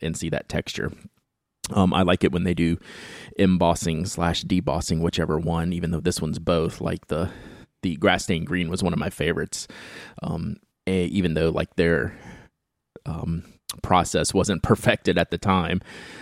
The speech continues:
flaws and all, that was one of my favorite all-time editions. And, uh, this one, this one's, like, not a favorite all-time, but it's, it's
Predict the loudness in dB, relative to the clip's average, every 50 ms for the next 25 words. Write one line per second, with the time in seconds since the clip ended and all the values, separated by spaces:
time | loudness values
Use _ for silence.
0 | -20 -20 _ _ 2 6 8 8 8 8 6 2 2 6 6 6 6 6 4 2
1 | 2 0 -2 -2 -2 -2 -2 -4 -2 -2 -2 -2 -2 -2 -2 -2 -4 -4 -6 -6
2 | -4 -4 -6 -6 -8 -8 -6 -6 -6 -6 -8 -8 -8 -6 -6 -4 -4 -4 -4 -6
3 | -6 -4 -4 -4 0 2 4 4 6 4 2 4 2 2 4 6 4 4 4 2
4 | -2 -6 -2 0 0 0 0 -2 -4 -2 0 0 2 2 0 0 2 2 2 4
5 | 4 2 2 0 0 0 0 2 2 2 2 0 0 0 -2 -4 -4 -8 -8 -8
6 | -10 _ _ _ 0 0 0 _ -4 -6 -6 -6 -8 -8 -10 -10 -12 -14 -14